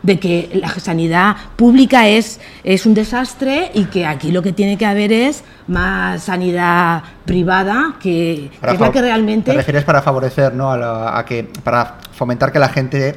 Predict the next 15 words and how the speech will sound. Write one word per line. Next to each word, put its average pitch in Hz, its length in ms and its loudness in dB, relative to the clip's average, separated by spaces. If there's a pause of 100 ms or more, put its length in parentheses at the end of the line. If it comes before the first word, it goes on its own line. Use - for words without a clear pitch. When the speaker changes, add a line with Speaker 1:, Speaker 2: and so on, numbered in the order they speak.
(120)
Speaker 2:
piense 131 320 -4
que 135 80 -4
la 123 140 0
sanidad, 120 580 -4
eh, 117 40 -10
pública 123 280 -6
funciona 123 360 -4
mal 139 260 4
y, 117 400 -6
y - 20 -4
vaya 123 200 2
a - 20 4
lo 127 60 4
Speaker 1:
Claro, 254 180 2
Speaker 2:
privado, 113 100 2